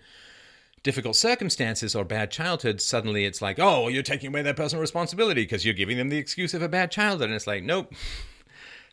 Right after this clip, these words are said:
No, I mean, the ba-, the reasons their childhood were bad was because their parents in general didn't take personal responsibility and sort of acted out. So I,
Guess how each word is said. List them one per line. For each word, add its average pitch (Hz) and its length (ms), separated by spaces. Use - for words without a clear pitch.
No, 143 360
I 104 60
mean, 107 220
the 98 60
ba-, 92 160
the 98 100
reasons 113 340
their 101 140
childhood 98 480
were 95 160
bad 113 400
was 92 160
because 95 260
their 95 140
parents - 320
in 90 60
general 80 280
didn't 92 220
take 95 200
personal 95 300
responsibility 87 640
and 78 80
sort 87 160
of 82 60
acted 82 280
out. 82 180
So 98 260
I, - 140